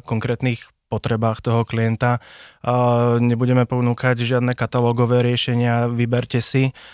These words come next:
ale chceme načúvať tým klientom, chceme zistiť, kde je tá potreba, kde je tá hodnota, ktorú môžeme prijať a na základe, a, potom projektov, a, navrhujeme riešenia.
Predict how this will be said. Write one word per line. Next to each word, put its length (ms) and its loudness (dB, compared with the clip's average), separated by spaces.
ale 220 2
chceme 320 0
načúvať 480 2
tým 160 0
klientom, 480 -2
chceme 320 0
zistiť, 480 -2
kde 180 0
je 60 0
tá 160 -6
potreba, 400 -2
kde 160 0
je 80 -2
tá 80 2
hodnota, 340 0
ktorú 240 -4
môžeme 320 0
prijať 380 -4
a 80 -4
na 160 -2
základe, 400 -4
a, 180 0
potom 300 0
projektov, 760 0
a, 120 -4
navrhujeme 420 -2
riešenia. 460 -6